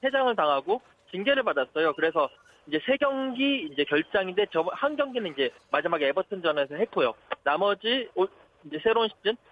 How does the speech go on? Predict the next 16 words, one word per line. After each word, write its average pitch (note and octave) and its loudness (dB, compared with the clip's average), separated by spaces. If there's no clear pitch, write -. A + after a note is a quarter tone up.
일 A#3+ 0
라운드, A#3+ 4
이 D#3 -4
라운드를 F#3 2
못 C3+ -4
나옵니다. D#3 0
그 D3+ -4
일 F3+ 0
라운드, G#3 0
이 B2+ -6
라운드가, D3+ 0
아, C#3 2
이번에 E3 0
승격된 A#3 0
아스톤 D#3+ -2
빌라 B2 0